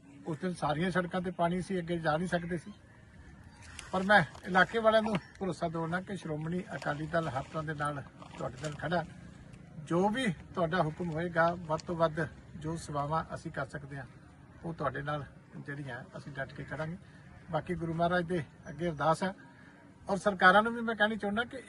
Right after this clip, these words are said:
ਇਸ ਮੁਸ਼ਕਲ 'ਚੋਂ ਲੋਕਾਂ ਨੂੰ ਕੱਢਣਾ ਕਿਵੇਂ। ਤੁਸੀਂ ਆਪਣੀਆਂ ਲੜਾਈਆਂ ਛੱਡੋ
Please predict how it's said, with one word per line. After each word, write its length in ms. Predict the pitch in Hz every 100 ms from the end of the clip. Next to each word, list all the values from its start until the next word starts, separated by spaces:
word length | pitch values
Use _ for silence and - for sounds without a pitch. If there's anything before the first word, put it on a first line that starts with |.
| 202
ਇਸ 200 | 220 208
ਮੁਸ਼ਕਲ 440 | 196 185 - 208
'ਚੋਂ 220 | 202 208 220
ਲੋਕਾਂ 340 | 180 170 202
ਨੂੰ 100 | 214
ਕੱਢਣਾ 300 | 208 220 247
ਕਿਵੇਂ। 240 | - 147 113 - - - - - - - - - - - -
ਤੁਸੀਂ 240 | 170 233
ਆਪਣੀਆਂ 440 | 190 175 196 208 214
ਲੜਾਈਆਂ 340 | 202 190 202
ਛੱਡੋ 480 | 175 156 190 202